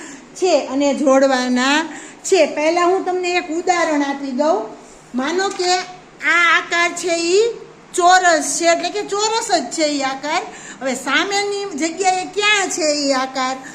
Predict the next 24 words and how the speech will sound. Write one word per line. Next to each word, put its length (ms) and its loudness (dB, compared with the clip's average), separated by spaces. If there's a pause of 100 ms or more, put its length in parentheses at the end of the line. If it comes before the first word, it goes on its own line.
(220)
તો 80 -2
કે 160 -4
આ 460 -2
છે 200 -4
ઈ 300 -2
ચોરસ 480 0
હારે 320 0
ચોરસ 480 0 (200)
આકાર 400 0
છે. 160 -6
આ 140 -2
તમને 360 0
મેં 300 0 (380)
ઉદાહરણ 500 0
આપ્યું. 400 -6 (280)
હવે 220 2
તમારે 800 -2
રંગ 320 2 (120)
પૂરતા 360 -2
તો 140 0
બધાને 680 0
આવડે 440 4
જ 100 -4
છે, 160 -4